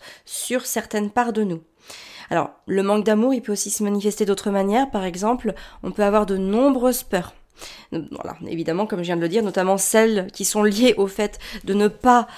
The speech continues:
ou de ne plus avoir de contrôle, mais même, il y a d'autres peurs, euh, qu'on peut avoir, la peur d'entreprendre, la peur de se lancer dans quelque chose, la peur d'aller quelque part, la peur de parler à certaines personnes, et cetera, et cetera,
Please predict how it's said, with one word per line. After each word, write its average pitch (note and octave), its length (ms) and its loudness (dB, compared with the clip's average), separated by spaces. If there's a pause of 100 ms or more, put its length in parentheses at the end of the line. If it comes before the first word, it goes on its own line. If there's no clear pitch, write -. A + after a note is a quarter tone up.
(140)
ou G#3+ 120 2
de G#3+ 100 4
ne G#3+ 120 6
plus B3 520 2 (100)
avoir F3 300 -2
de E3+ 80 -6
contrôle, D#4+ 480 2 (380)
mais A#3 320 6
même, A3+ 340 2
il C#3+ 180 -6
y G3+ 80 2
a G3 60 6
d'autres G#3 300 -2
peurs, A3+ 500 2
euh, F3 560 4
qu'on F#3 140 -6
peut F#3+ 100 -4
avoir, G3+ 320 4
la F#3+ 140 0
peur F#3 200 -2
d'entreprendre, A3+ 800 2 (320)
la F#3 140 -2
peur G3 340 2
de F#3 180 -2
se G#3 200 -4
lancer G3 240 -2
dans F#3+ 120 -2
quelque F#3+ 240 -4
chose, A#3 380 2
la G3 140 2
peur G3 280 2
d'aller F#3+ 340 0
quelque G3 260 -4
part, A3+ 340 4
la F#3+ 140 0
peur F#3+ 200 -2
de F#3 120 -6
parler G3+ 400 -2
à F#3+ 60 0
certaines F#3+ 280 -6
personnes, A3+ 400 2
et G#3 80 -2
cetera, F#3 300 -4
et F3+ 80 -8
cetera, G#3 340 0